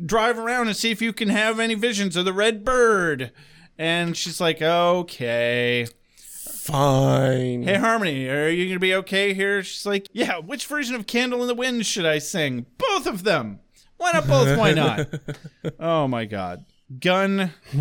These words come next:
Speaker 2: Gunn, my favorite fucking part of the scene is Gunn asks for clarification that they are going to kill the cult.
Speaker 1: Hey, hold up. Just so we're on the same page, when we find this vampire cult, we are, we're gonna kill him, right?
Speaker 2: Yeah.
Speaker 1: Yeah.
Speaker 2: And, you know, I don't think he's wrong for asking.
Speaker 1: No.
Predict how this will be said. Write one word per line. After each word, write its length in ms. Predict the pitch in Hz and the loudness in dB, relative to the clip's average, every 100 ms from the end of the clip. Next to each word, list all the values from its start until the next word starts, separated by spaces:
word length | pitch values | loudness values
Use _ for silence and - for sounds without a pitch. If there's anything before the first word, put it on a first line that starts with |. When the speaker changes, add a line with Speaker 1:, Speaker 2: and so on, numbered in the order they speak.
| - - - - | -4 -8 -16 -8
Speaker 2:
Gunn, 380 | 139 170 196 170 | 0 2 0 -4
my 200 | 156 151 | -2 0
favorite 360 | 147 131 123 107 | 0 0 -2 -4
fucking 280 | - 117 110 | -6 -4 0
part 160 | 117 104 | 0 0
of 40 | |
the 60 | 98 | -2
scene 240 | - 107 | -2 -2
is 120 | 104 | -4
Gunn 300 | - 123 127 | -2 0 0
asks 560 | 117 120 120 - - - | 0 -2 -2 -4 -6 -8
for 140 | 120 | -6
clarification 720 | - 147 135 127 123 123 123 | -2 -2 0 -2 -2 -2 -2
that 180 | 113 107 | -4 -6
they 140 | - 127 | -2 0
are 100 | 120 | 0
going 340 | 120 127 123 | 0 -2 -2
to 60 | 120 | -6
kill 280 | - 151 156 | -2 0 0
the 80 | |
cult. 360 | - - - - | -4 -12 -14 -4
Speaker 1:
Hey, 140 | 208 190 | 2 4
hold 220 | 208 196 | 4 4
up. 320 | 135 - _ _ | 0 -2 _ _
Just 220 | 226 262 | -6 -4
so 120 | 277 | -2
we're 100 | 254 | 0
on 80 | 220 | 0
the 60 | 190 | 0
same 240 | 214 190 | 0 0
page, 480 | 180 160 113 101 - _ | 2 0 0 -6 -14 _
when 140 | 156 185 | -2 0
we 100 | 226 | 0
find 240 | 247 240 | 0 0
this 140 | 190 | 0
vampire 440 | - 214 190 190 156 | 0 0 4 4 2
cult, 460 | - 165 117 - | 0 0 0 -4
we 160 | 147 170 | -2 0
are, 240 | 208 180 - _ _ _ _ _ - | 2 0 -6 _ _ _ _ _ -8
we're 180 | 240 240 | -2 0
gonna 200 | 202 135 | 0 -2
kill 220 | - 226 | -2 -2
him, 120 | 113 | 0
right? 220 | 135 190 - _ _ | -2 -2 -6 _ _
Speaker 2:
Yeah. 200 | 127 170 - _ _ - | -8 -8 -10 _ _ -4
Speaker 1:
Yeah. 240 | 170 101 - _ _ _ - - | -2 -2 -6 _ _ _ -20 -6
Speaker 2:
And, 160 | 214 254 | -2 0
you 80 | 294 | 2
know, 300 | 285 277 247 | 2 2 0
I 100 | 254 | -2
don't 140 | 403 | -2
think 120 | - | -6
he's 140 | 127 113 | -6 -2
wrong 200 | 127 113 | -2 -2
for 160 | 113 | -2
asking. 460 | 123 170 - - - | -2 -2 -6 -10 -14
Speaker 1:
No. 400 | 123 101 185 139 | -8 -4 -4 -6